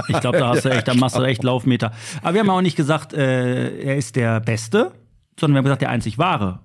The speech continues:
Speaker 1: Und dass es auch andere gute gibt, glaub ich. Aber er ist halt der einzig wahre.
Speaker 2: Mit dem, äh, E-Scooter fährt er rum. Also nicht mit dem E-Scooter, sondern mit so einem E-Postwagen.
Speaker 1: Reden wir gleich mit ihm drüber.
Speaker 2: Genau.
Speaker 1: Er, also ich möchte noch mal ganz kurz was sagen, wenn ein, ein Briefträger oder ein Briefzusteller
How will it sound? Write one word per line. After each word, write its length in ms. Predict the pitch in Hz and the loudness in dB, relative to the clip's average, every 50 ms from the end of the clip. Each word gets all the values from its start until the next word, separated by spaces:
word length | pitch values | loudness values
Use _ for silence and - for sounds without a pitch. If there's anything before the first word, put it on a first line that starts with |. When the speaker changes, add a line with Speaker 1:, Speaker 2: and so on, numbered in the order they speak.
| _ | _
Speaker 1:
Und 140 | - 139 127 | 0 0 2
dass 120 | 139 135 | 2 2
es 80 | 139 120 | 0 0
auch 220 | - 147 - - | -2 -2 -2 0
andere 260 | - 160 160 147 131 120 | 0 2 2 2 2 2
gute 300 | 107 143 170 156 - 131 | 2 2 2 2 2 0
gibt, 240 | 120 143 - - | 0 -2 -2 -2
glaub 300 | - 139 127 120 139 151 | -2 0 0 2 2 2
ich. 260 | 202 349 339 - - _ _ _ - - _ _ _ _ _ _ _ - | 2 2 0 -2 -6 _ _ _ -20 -20 _ _ _ _ _ _ _ -2
Aber 180 | - 156 147 143 | 0 0 2 2
er 100 | 123 117 | 2 2
ist 100 | 110 - | 2 0
halt 120 | 139 120 | 0 -2
der 80 | 139 - | -2 -2
einzig 280 | 127 117 110 - - - | -2 -4 -4 -4 -2 0
wahre. 320 | 214 196 143 123 - - - - | 2 2 2 0 -4 -6 -4 -2
Speaker 2:
Mit 160 | 98 104 110 | 0 0 0
dem, 220 | 117 127 143 127 110 | 0 0 -2 -2 0
äh, 180 | 123 120 123 113 | 0 0 0 0
E-Scooter 640 | 113 113 135 131 131 - - 87 85 87 85 90 95 _ | 0 0 -2 -2 -2 -2 -6 -4 -4 -4 -4 -6 -8 _
fährt 160 | - - 85 | -10 -6 -4
er 60 | 95 | -4
rum. 220 | 85 85 85 82 - _ _ | -2 -2 -4 -6 -6 _ _
Also 180 | - 85 90 90 | -6 -2 0 0
nicht 100 | 90 87 | 0 0
mit 80 | 101 82 | 0 0
dem 40 | 101 | -2
E-Scooter, 340 | 107 110 - 127 - 120 104 | -2 -2 -2 -2 -2 0 0
sondern 240 | 107 107 107 101 98 | 0 0 0 2 2
mit 140 | 98 95 | 0 0
so 80 | - 101 | 0 0
einem 120 | 92 95 - | 0 0 0
E-Postwagen. 1120 | 123 117 113 117 113 113 - - - - - - _ - - 107 - - 98 87 85 87 | 0 2 2 2 0 -2 -6 -14 -18 -20 -20 -10 _ -2 -2 -2 -2 -2 -2 0 2 2
Speaker 1:
Reden 180 | - 185 196 | 2 2 4
wir 100 | 190 165 | 2 2
gleich 180 | 131 131 120 107 | 2 0 0 -2
mit 100 | 117 110 | -2 -2
ihm 100 | 117 113 | 0 0
drüber. 180 | 110 - 101 104 | 0 0 0 2
Speaker 2:
Genau. 380 | 104 107 107 110 113 107 92 | 2 2 2 2 2 2 2
Speaker 1:
Er, 40 | 82 | 2
also 200 | 160 151 170 175 - | 2 2 0 0 0
ich 240 | 175 151 - - - | 0 -2 0 0 0
möchte 220 | 170 170 - - | 0 2 2 2
noch 80 | 156 143 | 2 4
mal 100 | 135 143 | 4 4
ganz 160 | 135 139 147 | 4 2 2
kurz 120 | - 156 135 | 2 0 -2
was 100 | 127 107 | -2 0
sagen, 180 | 131 127 131 | 0 0 2
wenn 120 | 123 131 135 | 2 0 0
ein, 260 | 135 127 123 123 117 - - - _ - _ _ _ _ | 2 2 2 2 0 -4 -12 -20 _ -20 _ _ _ _
ein 140 | - 120 120 107 | -2 -2 0 0
Briefträger 720 | 113 170 202 196 - - - 127 120 117 120 123 156 180 | 2 2 0 0 -2 -4 -4 -2 0 0 0 0 0 0
oder 100 | - 113 | 0 2
ein 80 | 113 110 | 2 2
Briefzusteller 680 | 110 147 175 - - 117 - - - 113 117 180 226 | 2 0 -2 -2 -4 -6 -4 -2 -2 0 0 -2 -4